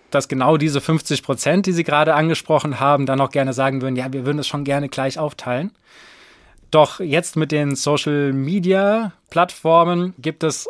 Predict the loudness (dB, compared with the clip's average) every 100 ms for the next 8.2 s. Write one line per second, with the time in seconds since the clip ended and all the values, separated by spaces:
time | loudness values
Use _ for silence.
0 | -14 -6 0 0 0 -4 -6 -6 -2 -2
1 | -2 -4 -4 -2 -4 -4 -2 -2 -2 -2
2 | 0 0 -2 -6 -6 -2 -2 -2 -4 -6
3 | -6 -4 -4 -4 -6 -6 -8 -4 -4 -2
4 | -2 -2 -2 2 6 6 4 -2 0 0
5 | -2 -2 0 2 0 -4 0 -2 0 -2
6 | -2 -4 -4 -4 -4 -2 -2 -2 -2 -4
7 | -4 -2 -4 -4 -4 -4 -6 -6 -4 -2
8 | -2 -4